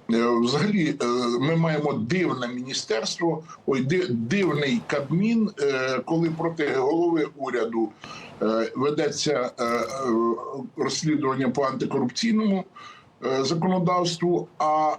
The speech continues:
е, проти трьох, е, міністрів, ну, також антикорупційних, ще трьох міністрів, е, У-, Умерова,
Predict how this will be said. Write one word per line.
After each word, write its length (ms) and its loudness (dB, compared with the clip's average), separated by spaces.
е, 200 0
проти 340 -2
трьох, 640 0
е, 140 0
міністрів, 840 2
ну, 160 0
також 480 -2
антикорупційних, 920 -2
ще 240 -2
трьох 320 -2
міністрів, 680 0
е, 560 2
У-, 60 2
Умерова, 1160 2